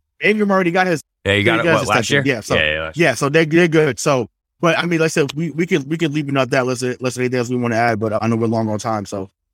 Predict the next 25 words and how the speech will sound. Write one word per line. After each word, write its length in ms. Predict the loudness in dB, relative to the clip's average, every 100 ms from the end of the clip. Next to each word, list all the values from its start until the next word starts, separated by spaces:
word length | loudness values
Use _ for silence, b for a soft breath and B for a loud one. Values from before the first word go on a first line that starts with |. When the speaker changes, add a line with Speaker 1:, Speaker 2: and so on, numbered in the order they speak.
| 2
Speaker 2:
O-, 140 | 2
Speaker 1:
we, 60 | 4
Speaker 2:
only 240 | 2 2
Speaker 1:
we 60 | 2
Speaker 2:
thing 60 | 2
Speaker 1:
can 60 | 2
Speaker 2:
I 20 |
Speaker 1:
close 60 | 2
Speaker 2:
wanna 40 | 2
Speaker 1:
on 60 |
Speaker 2:
add 140 | 2 2
Speaker 1:
that. 60 |
Speaker 2:
is 100 | -2 -8 _ _
K 220 | 0 0
D 380 | 2 2 2 0
might 300 | -2 -2 0
not 180 | 0 -2
get 160 | -2 -4
traded 420 | 0 0 0 -2
specifically 680 | -6 -6 -2 -2 -2 -4 -2
because 380 | -4 -6 -4 -4
of 100 | -4
that 180 | -4 -4
Gobert 360 | -4 -4 -4
trade. 220 | -6 -8